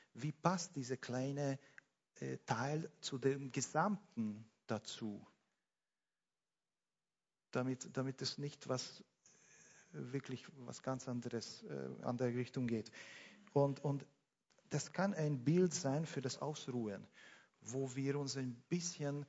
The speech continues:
von der Aktivität herauskommen und ein bisschen von Distanz vielleicht von der Perspektive Gottes ein bisschen anschauen, was habe ich gemacht?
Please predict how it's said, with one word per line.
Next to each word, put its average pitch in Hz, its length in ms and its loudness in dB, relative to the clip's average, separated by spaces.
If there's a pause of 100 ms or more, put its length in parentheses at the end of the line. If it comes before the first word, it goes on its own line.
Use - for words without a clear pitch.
(160)
von - 240 -2
der - 140 -2
Aktivität 143 840 0
herauskommen 135 800 -2
und 131 180 -2
ein 123 140 -2
bisschen 147 340 -4
von 120 300 -6
Distanz 147 480 -2
vielleicht 135 460 -4 (720)
von - 320 -8
der 123 80 0
Perspektive 123 880 -4
Gottes 127 640 -2 (280)
ein 117 160 -2
bisschen 120 280 -6
anschauen, 127 640 -4 (320)
was - 240 -4
habe 123 180 -4
ich 120 120 -10
gemacht? 127 580 -4